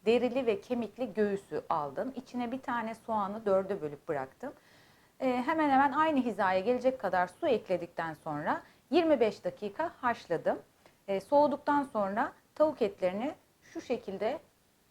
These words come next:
boyutlarda didikledim. Tavuk suyunu da bir kenara ayırdım. Çünkü, e, böreğimizde diyeceğim, <laughs> kolaylık olması için böreğimizde tavuk suyunu da kullanacağız. Bu arada özellikle derili ve kemikli göğüs kullandım.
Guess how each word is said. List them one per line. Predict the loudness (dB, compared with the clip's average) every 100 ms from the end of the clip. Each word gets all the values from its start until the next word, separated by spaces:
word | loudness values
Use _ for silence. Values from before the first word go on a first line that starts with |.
| 0
boyutlarda | 2 2 0 0 0 2 0 0 -6 _
didikledim. | -2 -2 0 2 4 4 2 _ _
Tavuk | 2 4 2
suyunu | -2 -2 0 2
da | 4
bir | 4
kenara | 2 2 4 4
ayırdım. | 4 2 2 0 -2
Çünkü, | -4 -4 -2 -4 -4 _ _ -4
e, | -2 0
böreğimizde | 2 4 4 2 0 2 2
diyeceğim, | -2 -2 0 0 -4
<laughs> |
kolaylık | 2 6 8 6 4
olması | -2 -2 -8
için | -8 2
böreğimizde | 4 6 4 0 -2
tavuk | 0 0 0
suyunu | -4 -4 -2
da | -4
kullanacağız. | -6 -8 -14 -12 -16 -16 _ -4
Bu | 4 6
arada | 8 6 6 4
özellikle | 2 4 4 4 0 2 2 4
derili | 4 6 4
ve | 4 2
kemikli | 0 -4 -4 -6 0
göğüs | 2 0 -4
kullandım. | -12 -4 -2 0 0 0